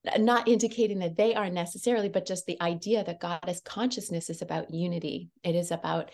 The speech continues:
unconditional love. It is about compassion. Um, and it's definitely collaborative.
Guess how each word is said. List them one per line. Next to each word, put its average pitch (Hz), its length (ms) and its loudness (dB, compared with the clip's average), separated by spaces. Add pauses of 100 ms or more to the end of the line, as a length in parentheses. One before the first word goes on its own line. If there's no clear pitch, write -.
(280)
unconditional 185 720 -2
love. 165 280 -4
It 170 100 -6
is 160 140 -14
about 160 420 -4 (720)
compassion. 180 840 -2 (380)
Um, 185 340 4
and 196 300 4
it's 214 440 2
definitely 226 840 0 (240)
collaborative. 175 840 -8